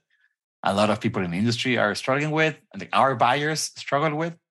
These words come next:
But that was very helpful, is, is defining these personas, understanding what they care about, what they value, and then using that to help them get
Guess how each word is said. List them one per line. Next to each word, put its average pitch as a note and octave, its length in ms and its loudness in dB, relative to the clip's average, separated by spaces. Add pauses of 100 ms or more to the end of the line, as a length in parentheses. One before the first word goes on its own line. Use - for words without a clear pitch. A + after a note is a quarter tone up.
But A#2+ 80 -4
that E3 220 6
was D#3 140 0
very A2 180 -4
helpful, F#2 480 -10
is, F#2 200 -6
is A2 140 -8
defining C#3+ 460 2
these A2+ 160 -2
personas, D#3 720 -2 (720)
understanding C#3+ 500 2
what F#2+ 140 0
they E2 100 -4
care C3+ 240 -2
about, G3+ 280 0 (600)
what B2 260 2
they G#2 120 -2
value, C3+ 500 0 (840)
and G#2 180 -6
then G#2 200 0
using G#2 500 -2
that F#2+ 380 0
to G#2+ 100 -8
help G2 360 -2
them F#2 320 -2 (540)
get G2 340 -2